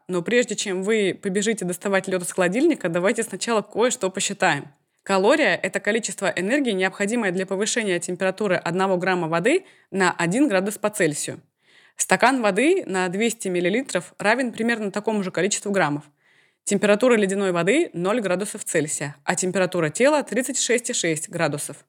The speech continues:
Тридцать шесть и шесть умножить на двести — это семь тысяч триста двадцать калорий. Ух ты, это намного больше калорий, чем вы можете сжечь за полчаса на беговой дорожке.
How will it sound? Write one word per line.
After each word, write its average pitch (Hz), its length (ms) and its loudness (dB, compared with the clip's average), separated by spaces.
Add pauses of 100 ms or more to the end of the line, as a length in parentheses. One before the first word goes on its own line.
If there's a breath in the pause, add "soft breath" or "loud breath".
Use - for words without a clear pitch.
(140)
Тридцать 247 320 2
шесть 226 280 0
и 196 40 -4
шесть 196 400 0
умножить 190 400 -2
на 160 80 -2
двести — 247 640 0 (320 soft breath)
это 196 380 0
семь 165 220 -2
тысяч 285 440 0
триста 214 300 0
двадцать 180 360 -2
калорий. 165 460 0 (200)
Ух 247 200 2
ты, 247 320 4
это 185 320 0
намного 240 400 0
больше 262 340 0
калорий, 254 380 2
чем 240 280 -4
вы 226 100 -2
можете 233 400 -2
сжечь 262 200 2
за 208 140 0
полчаса 226 480 -2
на 247 80 -2
беговой 190 400 0
дорожке. 214 560 -2